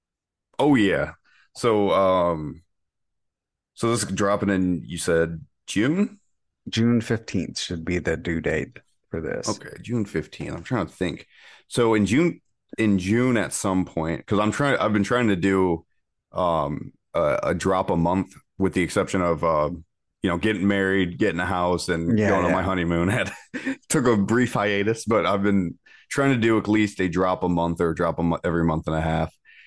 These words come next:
Speaker 1: And, um, so the next one I have coming out will be with Q, who was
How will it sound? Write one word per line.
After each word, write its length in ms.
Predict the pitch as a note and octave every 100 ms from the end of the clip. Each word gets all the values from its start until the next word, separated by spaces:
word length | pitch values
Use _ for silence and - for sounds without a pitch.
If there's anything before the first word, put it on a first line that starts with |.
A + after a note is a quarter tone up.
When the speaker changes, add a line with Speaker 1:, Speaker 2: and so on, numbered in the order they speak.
| _ _ -
Speaker 1:
And, 460 | E2+ D#2+ D#2 D2
um, 480 | - E2 C#2+ A#1+ D2+
so 180 | - A2+
the 100 | G2
next 280 | G#2+ C3 -
one 180 | A2 G#2
I 160 | E2
have 200 | G#2+ F2+
coming 220 | - F2+ E2+
out 200 | E2 D#2+
will 140 | F2
be 140 | F2
with 220 | E2 D#2+ -
Q, 540 | - G#2+ G#2+ A2+ B2
who 120 | G#2+
was 200 | F2+ D#2+